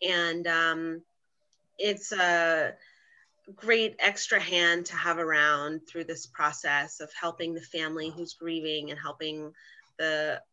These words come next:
the person who's dying who's grieving. Um, a lot of times we help them have difficult conversations so they can grieve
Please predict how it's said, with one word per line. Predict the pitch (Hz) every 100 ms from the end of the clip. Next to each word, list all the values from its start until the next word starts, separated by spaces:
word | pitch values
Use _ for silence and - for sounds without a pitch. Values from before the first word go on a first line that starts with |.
| _ _ _ _ _ _
the | 165
person | 165 196 180 190
who's | 196 202
dying | - 180 208 196
who's | 175 -
grieving. | 151 143 139 127 117 -
Um, | 156 151 160
a |
lot | 165 185
of | 196
times | 202 190 190 - - -
we | 190
help | 180 190
them | 196 190
have | 175 180 -
difficult | - 190 202 202 -
conversations | 190 180 175 - 196 - 175 170
so | -
they | 170
can | 175 175 175 - - - - _
grieve | 190 220 233 226 190